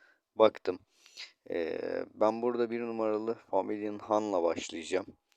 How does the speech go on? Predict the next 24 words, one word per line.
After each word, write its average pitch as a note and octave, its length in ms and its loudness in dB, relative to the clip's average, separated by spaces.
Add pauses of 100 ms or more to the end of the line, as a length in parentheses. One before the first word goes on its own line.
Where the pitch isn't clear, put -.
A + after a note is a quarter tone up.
(400)
Ee, F2 220 -4
bir G2+ 120 0
Fanny G2+ 280 4
Familiar G#2 460 2
temsilcisi, F#2 960 -4
Native F2+ 320 0
Han'dan F2 380 2
olma. E2+ 460 -6 (100)
Fanny F#2+ 200 -2
Familiar G2 460 -2
temsilcisi. D#2+ 800 -10 (600)
Fanny F2+ 200 -4
Familiar G#2 460 -2
iyi A2+ 220 -6
bir G#2+ 200 -6 (560)
kısraktı. - 600 -2 (600)
Ee, D#2+ 380 -4 (460)
doksan G2 360 2
yüz G#2 180 -2
handikapa G2 540 4
kadar G2 260 6
çıktı - 560 -2
Fanny F2 240 0
Familiar. F2+ 480 -2